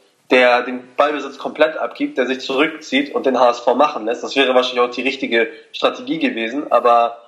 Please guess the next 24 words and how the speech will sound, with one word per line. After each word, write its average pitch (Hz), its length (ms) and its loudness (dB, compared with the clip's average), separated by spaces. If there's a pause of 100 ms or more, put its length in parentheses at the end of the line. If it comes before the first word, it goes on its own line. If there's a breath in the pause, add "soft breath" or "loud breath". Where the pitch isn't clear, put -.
(220 loud breath)
da 123 100 6
hat 131 120 -2
sich 127 100 -12
der 127 120 4
H 123 100 6
S 120 120 -2
V 127 240 4
an 120 180 -4
dem 120 220 -2
Abend, 123 420 2
äh, 127 240 4
taktisch - 360 -2
cleverer 120 380 2
angestellt 113 500 0
und 113 100 -4
hat 151 160 0
auch 127 320 2
in 123 80 -6
der 127 160 6
Höhe 135 240 2
halt 120 160 2
verdient 123 320 -4
gewonnen, 123 380 2
weil 113 340 2